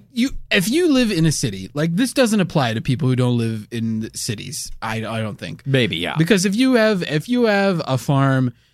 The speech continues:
Speaker 1: you have a yard, you don't want, you don't wanna clean up your dog's crap.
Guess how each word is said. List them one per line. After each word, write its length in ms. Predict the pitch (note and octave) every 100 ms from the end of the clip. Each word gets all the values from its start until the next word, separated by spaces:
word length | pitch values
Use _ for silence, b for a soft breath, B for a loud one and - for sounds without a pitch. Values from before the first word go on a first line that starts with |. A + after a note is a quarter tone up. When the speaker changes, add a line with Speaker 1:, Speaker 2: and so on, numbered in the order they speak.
| _ -
Speaker 1:
you 180 | D3
have 200 | E3 D#3
a 40 | D3+
yard, 560 | C3 C3 C3+ C3 B2 - _ _ _ _
you 120 | C3+
don't 200 | D#3 D#3
want, 320 | C#3+ C#3 C3+ - _ _ _ _ -
you 100 | C#3
don't 100 | D3
wanna 120 | C#3
clean 180 | - C#3+
up 100 | B2+
your 80 | A#2
dog's 280 | A#2 A2+ -
crap. 300 | B2 A2+